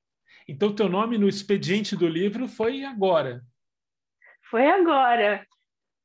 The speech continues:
Speaker 2: porque as outras, conto, novela, foi tudo por conta, assim. Até tem na Amazon, mas muito, é, inicial, sabe? Muito experimental, então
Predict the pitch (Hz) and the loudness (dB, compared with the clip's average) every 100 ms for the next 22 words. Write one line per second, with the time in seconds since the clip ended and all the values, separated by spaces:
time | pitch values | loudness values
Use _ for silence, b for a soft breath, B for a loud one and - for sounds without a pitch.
0 | _ 214 220 247 226 226 226 226 226 233 | _ -10 -6 0 2 2 2 -2 -4 -4
1 | - 220 214 262 269 285 254 226 202 214 | -4 -6 -2 0 0 -2 -4 -6 -4 -2
2 | 233 240 233 233 233 240 240 - 269 - | 0 0 -2 -4 -10 -10 -14 -16 -14 -4
3 | 220 220 226 - 202 _ 214 214 214 233 | 0 2 0 -4 -12 _ -2 0 0 -2
4 | 302 311 427 403 330 269 339 311 254 254 | -4 0 2 4 4 2 2 0 0 0
5 | 233 240 262 269 285 330 320 _ _ _ | 0 0 -2 -2 -4 -4 -4 _ _ _
6 | _ _ - 226 220 - _ - 262 294 | _ _ -8 -4 -2 -4 _ -4 0 0
7 | - - 254 214 196 190 - 226 247 240 | -2 -2 2 2 0 -4 -4 -2 0 -2
8 | 214 208 _ _ _ _ - 214 226 226 | -8 -12 _ _ _ _ -8 -6 -6 -2
9 | 240 233 220 202 208 - 233 226 233 233 | 0 0 0 0 -2 -4 -4 0 0 -2
10 | - 175 165 175 190 202 214 202 208 208 | -4 -4 -4 -8 -10 -12 -10 -4 -2 -4